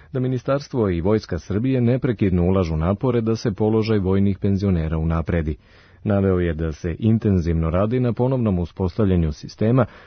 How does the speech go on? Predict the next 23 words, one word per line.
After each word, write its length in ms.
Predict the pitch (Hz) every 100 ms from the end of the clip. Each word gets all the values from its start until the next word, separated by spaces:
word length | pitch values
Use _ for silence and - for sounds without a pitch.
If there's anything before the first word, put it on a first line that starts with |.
| -
gde 160 | 120 127
će 160 | -
se 240 | 123 120 107
o 220 | 95 95
pripadnicima 800 | - 110 127 117 92 80 87 82
vojske 440 | 78 87 107 - 123
brinuti 520 | 110 123 123 123 113
od 180 | 120 127
početka 540 | 120 - 107 - 120
do 220 | 110 113
kraja 340 | 104 104 101 101
vojničke 560 | 90 78 80 - 92
karijere, 480 | 78 92 87 82 78 - -
ali 320 | 113 110 113 -
i 140 | 127
posle 400 | 123 87 73 -
toga. 280 | 82 82 76 76 - _ -
Predstavnik 600 | 92 - - 80 78 98
Udruženja 500 | 87 85 85 95 87
vojnih 340 | 87 85 80
penzionera 680 | 87 82 82 82 90 95 85
Ljubomir 500 | 82 82 80 78 73
Draganjac 600 | - 76 95 120 113